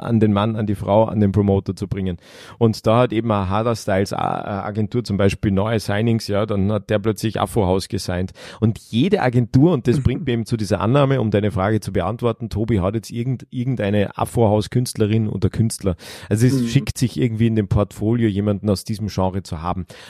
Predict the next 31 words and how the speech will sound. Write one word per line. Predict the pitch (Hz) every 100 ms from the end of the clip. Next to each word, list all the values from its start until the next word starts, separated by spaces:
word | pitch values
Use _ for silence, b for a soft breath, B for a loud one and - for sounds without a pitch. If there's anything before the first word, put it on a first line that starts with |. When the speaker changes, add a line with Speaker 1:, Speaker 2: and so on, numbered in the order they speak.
| B
Speaker 1:
Aber | 120 127 185
ich | 147
tue | 151
mir | 147
jetzt | 113
schwer, | - 113 180 107
jetzt | 107
im, | - 165
im | - 135
Falle | 117 135 127
des | 107
Electric | 120 110 117 117
Love, | 139 110
und | 107
die |
Frage | 110 107 120
habe | 117
ich | 113
jetzt | -
auch | 113 120
allen, | - 120 123 120
allen | 110 110 117
Agentinnen | 90 101 127 131 120 117
und | 110
Agenten | 101 101 120 117
gestellt, | 107 - 107 131 -
die | 113
uns | 117 139 135
Afrohaus | - 104 113 101 104 -
verkaufen | - 98 98 147 - 113
wollen, | 98 107